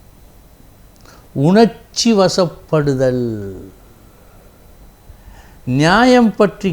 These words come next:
கவலை இல்லை, எனக்கு வேண்டியவன் இவன், இவனுக்கு பகைவன் எனக்கும் பகைவன் என்ற ரீதியில் போகும். ஆக கிரக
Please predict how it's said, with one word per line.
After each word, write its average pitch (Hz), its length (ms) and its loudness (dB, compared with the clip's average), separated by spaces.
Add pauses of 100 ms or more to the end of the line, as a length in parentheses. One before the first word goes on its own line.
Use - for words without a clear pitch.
கவலை 165 400 0
இல்லை, 95 360 -6 (2500)
எனக்கு 160 400 0
வேண்டியவன் 190 640 2
இவன், 147 300 0 (260)
இவனுக்கு 160 520 -2
பகைவன் 170 460 0
எனக்கும் 151 460 -2
பகைவன் 120 400 -4 (120)
என்ற 147 320 0
ரீதியில் 143 520 0
போகும். 80 400 -14 (1800)
ஆக 104 200 -4 (1400)
கிரக 165 480 2